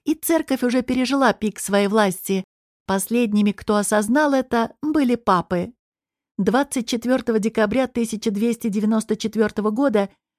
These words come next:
папой римским стал Бонифаций восьмой. Он был раздражительным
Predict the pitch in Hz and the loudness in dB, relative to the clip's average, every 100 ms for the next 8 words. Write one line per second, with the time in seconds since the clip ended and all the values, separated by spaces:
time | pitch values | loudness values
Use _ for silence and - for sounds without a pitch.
0 | _ - 269 254 254 294 311 - 220 - | _ -4 -2 0 2 2 -2 -2 -2 0
1 | 226 226 220 214 214 233 233 233 240 240 | 0 2 2 0 0 -2 0 0 0 0
2 | 247 208 170 175 _ _ _ _ 190 202 | 2 2 2 -4 _ _ _ _ 0 2
3 | 196 208 214 208 208 220 220 277 - 185 | 4 2 2 0 2 2 2 -2 0 0
4 | 185 | 0